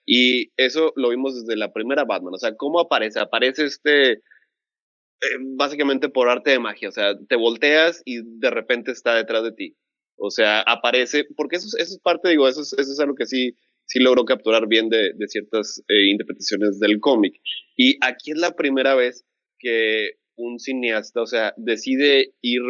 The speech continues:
por el lado contrario, o sea, y eso es lo que le da un impacto visual que no habíamos tenido anteriormente, o sea, porque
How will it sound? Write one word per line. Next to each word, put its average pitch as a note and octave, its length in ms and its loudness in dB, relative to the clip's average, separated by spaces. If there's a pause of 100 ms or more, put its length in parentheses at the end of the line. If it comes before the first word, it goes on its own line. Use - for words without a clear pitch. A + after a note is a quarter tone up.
(160)
por A#2+ 200 2
el A2 140 0
lado A2+ 420 2 (200)
contrario, A#2 840 2
o G2+ 40 4
sea, G#2 280 2 (260)
y B2 160 -10
eso C#3 420 0
es C3 320 0
lo A#2+ 280 -2
que A#2 100 -8
le A2 100 0
da G#2+ 100 2
un B2 80 -6
impacto A#2 480 -8
visual G#2+ 360 -2
que G#2 140 -4
no G2 180 -2
habíamos G2+ 380 -4
tenido F#2+ 300 0
anteriormente, G#2+ 640 0
o - 20 -6
sea, F#2 160 0
porque G#2 400 -2